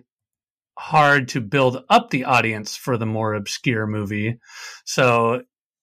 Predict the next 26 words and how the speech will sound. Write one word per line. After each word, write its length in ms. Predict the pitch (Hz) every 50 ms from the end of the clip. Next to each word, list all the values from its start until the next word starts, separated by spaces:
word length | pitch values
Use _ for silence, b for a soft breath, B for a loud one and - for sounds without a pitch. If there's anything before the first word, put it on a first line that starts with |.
| _ _ -
you 80 | 190 170
know, 180 | 151 143 139
it 60 | 139
works 320 | 147 156 156 156 156 - -
to 120 | - 143
show, 380 | 127 - - 214 208 196 180 165
like, 240 | 151 143 135 131 -
the 100 | 139 123
RoboCop, 640 | 127 131 127 123 120 107 - 143 123 117 113 - - _ _ B B B B B B B
and 140 | B - 123
then 120 | 120 120 104
people 280 | 131 127 127 131 120
are 140 | 120 117 113
like, 300 | 110 113 110 107 104 - -
"Oh, 440 | 175 175 156 123 107 101 98 107 120 _ _
this 140 | - 147 - -
theater's 360 | - 170 165 147 135 127 -
pretty 220 | - 156 139 127
awesome. 420 | 135 151 151 139 - 151 135 131 123
Like, 160 | 117 110 -
what 120 | 131 131
else 200 | 131 131 127 -
is 80 | 123 117
going 220 | - 127 123 135
on 180 | 151 156 156 139
here?" 460 | 143 147 147 143 139 139 135 131 -